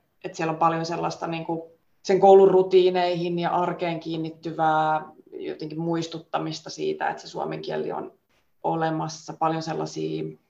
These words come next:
ö, päivittäisiin rutiineihin, lounashetkiin, tervehtimiseen, muuhun kiinnittyviä sellaisia, että otetaan se suomen kieli mukaan niihin tilanteisiin, että paljon niinku pedagogista.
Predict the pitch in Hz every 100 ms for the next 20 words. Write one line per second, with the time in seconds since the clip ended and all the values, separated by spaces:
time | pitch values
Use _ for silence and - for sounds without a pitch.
0 | _ _ _ 156 156 170 175 170 160 156
1 | 160 160 160 160 156 156 156 156 156 151
2 | 156 156 156 156 - 156 156 - - 151
3 | 151 151 156 - 160 - - - - 156
4 | 156 147 156 156 151 156 151 - - -
5 | - - 107 226 - - 110 226 226 _
6 | _ _ _ _ 196 135 165 165 165 170
7 | 165 175 190 170 170 170 170 190 185 175
8 | 175 175 175 175 - 165 - 165 165 165
9 | 165 - 185 160 135 - 196 - 226